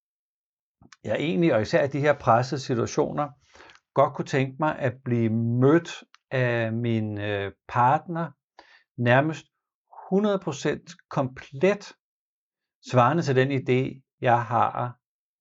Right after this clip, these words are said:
af, hvordan man gør det. Så udover at min partner skal gætte, hvilken idé jeg har om, hvordan det ser ud, så skal min partner også uopfordret møde mig, se mig og høre mig og være i relation for,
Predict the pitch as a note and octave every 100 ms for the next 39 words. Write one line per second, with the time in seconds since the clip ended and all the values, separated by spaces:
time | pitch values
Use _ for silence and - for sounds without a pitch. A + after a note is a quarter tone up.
0 | _ B2 A2+ A#2 A#2 A2+ G#2+ A#2 F#2 -
1 | - _ _ _ _ _ _ _ _ _
2 | _ _ _ _ _ _ - D3 D3+ C3+
3 | C#3 C#3 A#2+ A2 A2+ A2 C#3+ - G#2+ -
4 | G#2+ A#2+ G3 C3 D#3 C#3 D#3+ D#3 C#3 D3+
5 | C#3+ C3 - C#3 C3 C3+ C3+ C#3 - B2+
6 | B2+ C3 B2 B2 C3+ B2+ E3 - C3 C3
7 | C3 _ _ - - _ - C3 - C3
8 | A#2+ A2+ A2 G#2+ B2+ C3 A2+ A#2 B2+ -
9 | _ F3 G#3+ D3 - A2+ - A2 G#2+ G2
10 | - _ _ A#2+ A#2 A2+ C3+ D3 A#2+ F#2
11 | F#2 B2+ B2+ C3+ B2 G2 G#2+ G#2 A#2+ B2
12 | A2 A2 A2+ G2+ G2+ G2+ G2+ G2 F#2+ -
13 | - _ -